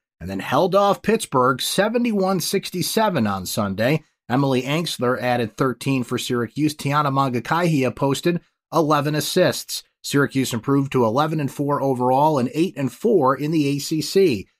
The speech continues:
Syracuse extended its winning streak over Pittsburgh to twenty games. That stretches back to two thousand nine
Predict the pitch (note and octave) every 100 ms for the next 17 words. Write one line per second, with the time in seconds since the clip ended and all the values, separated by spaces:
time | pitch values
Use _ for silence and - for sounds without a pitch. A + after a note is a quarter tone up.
0 | _ - D3 C3 C3 - A2+ - - E3
1 | E3 C#3 - A#2 F#3+ F#3 - C#3+ B2+ -
2 | F#3+ G3+ B2 C#3+ A2+ - B2+ B2 C3+ -
3 | - F#3+ A#3 F3+ F#3+ F3+ G2 - B2 -
4 | F3+ F3 D3 C#3 D3+ E3 - - - G#3+
5 | - F#3 E3+ - C3 C#3 G3+ C3+ G2 F#2+